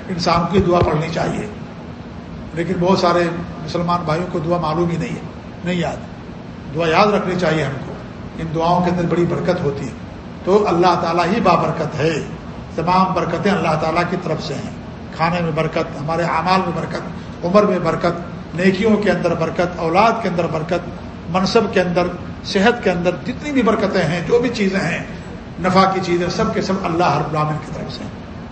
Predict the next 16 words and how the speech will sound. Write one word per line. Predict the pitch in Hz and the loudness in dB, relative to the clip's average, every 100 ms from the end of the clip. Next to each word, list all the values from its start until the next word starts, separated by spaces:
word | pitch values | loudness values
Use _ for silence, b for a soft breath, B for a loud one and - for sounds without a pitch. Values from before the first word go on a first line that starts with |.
| - | -10
اللہ | 147 165 165 | -2 2 2
تعالیٰ | 170 160 160 | 4 2 4
ہی | |
برکت | 220 254 - 143 | 4 4 2 2
دینے | 156 151 147 | 2 2 0
والا | 147 - | -2 -4
ہے، | - - - - - - - | -6 -8 -12 -12 -12 -12 -4
لہذا | 151 156 185 | 2 4 4
انسان | 202 175 180 185 | 4 2 4 4
اللہ | 175 170 170 | 4 2 2
تعالیٰ | 165 170 160 | 2 2 2
ہی | 220 | 4
سے | 214 | 4
برکت | 190 180 180 | 6 4 2
طلب | 160 156 - | 0 -2 -2
کرے۔ | 151 | -4